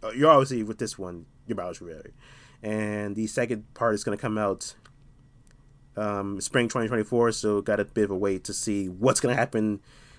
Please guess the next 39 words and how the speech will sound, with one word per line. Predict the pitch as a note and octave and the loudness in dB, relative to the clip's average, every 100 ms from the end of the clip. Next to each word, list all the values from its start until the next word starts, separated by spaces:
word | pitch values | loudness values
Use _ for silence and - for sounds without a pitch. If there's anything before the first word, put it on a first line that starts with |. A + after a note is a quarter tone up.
| - G#2 | -8 0
uh, | G#2 G#2 G2+ G2 | 2 2 2 0
for | - G#2+ G2+ | 0 0 2
him | A#2 B2 A#2+ A2+ | 6 8 8 4
and | G#2+ G#2 G#2 G2+ | 2 0 0 0
everybody | - G2+ G2+ G2 G2 | 0 0 2 2 2
else, | F#2+ F#2 - - - - | 2 0 -4 -6 -12 -8
'cause | G2+ F#2 F2 - - - - - - | -4 -4 -4 -10 -12 -18 -20 -20 -4
there's | - | -2
still | - B2 | 2 4
lots | A2 | 2
of | - | 2
characters | A2+ G#2+ G#2+ | 4 4 2
I | |
haven't | G2 F#2+ | 0 0
seen | G#2+ | -2
in | F#2 | -2
a | F#2 | -2
while, | F#2+ F#2 | -2 -4
so | - F#2+ F#2+ - - - - - - - - - - - - - | -4 -4 -4 -8 -20 -20 -20 -20 -20 -20 -20 -20 -18 -18 -18 -12
we'll | G2 | -6
see | - | -4
how | F2 | 0
that | A2 - | 0 2
goes. | A2 G2+ G2 F#2 - | 4 4 2 -2 -4
And | G#2+ G#2 | -2 0
then | G2 F#2+ F#2 F#2 - - - - - - - - - - - | -2 -2 -4 -6 -12 -20 -20 -20 -20 -20 -20 -20 -20 -20 2
we | B2 | 4
finally | C3+ E3 E3+ C#3+ | 12 12 12 12
finished | D#3+ D#3 D3 - - - | 12 12 10 6 -4 2
part | - D3+ - | 8 8 8
two | - D3+ D3+ D3 C#3 B2+ - | 6 8 10 8 6 4 2
of | C3+ B2+ | 6 6
Bleach, | B2 C#3+ C#3 - | 6 6 6 6
Thousand | C#3 C#3 C3+ | 8 8 8
Year | C3 C3 B2+ | 6 6 6
Blood | C3+ B2 | 6 6
War, | A2 C3+ C3+ A#2+ A2+ | 8 8 10 8 6
The | G#2+ | 4
Separation. | C#3+ A2+ B2+ - C3+ A2+ G2+ | 0 4 2 4 2 2 -2